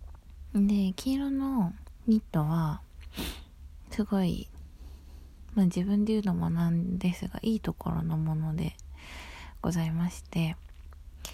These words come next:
なんで普段会社に着ていかないかというと、あの、部署柄、すごい段ボール運んだりとか、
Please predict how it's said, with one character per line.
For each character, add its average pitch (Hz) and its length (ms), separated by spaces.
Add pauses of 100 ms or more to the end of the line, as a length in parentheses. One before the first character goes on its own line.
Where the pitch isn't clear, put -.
(300)
な 254 100
ん 247 80
で 185 120
普 - 160
段 165 220
会 175 160
社 175 140
に 170 140
着 - 120
て - 120
い 160 80
か - 160
な 175 140
い 165 80
か - 140
と - 180
い 151 160
う 160 60 (100)
と、 180 360 (1000)
あ 175 40
の、 165 240
部 165 160
署 214 220
柄、 214 680 (480)
す - 160
ご 180 160
い 156 140
段 202 220
ボ 240 160
ー - 20
ル 160 120 (280)
運 160 140
ん - 20
だ 165 160
り 143 120
と - 180
か、 151 340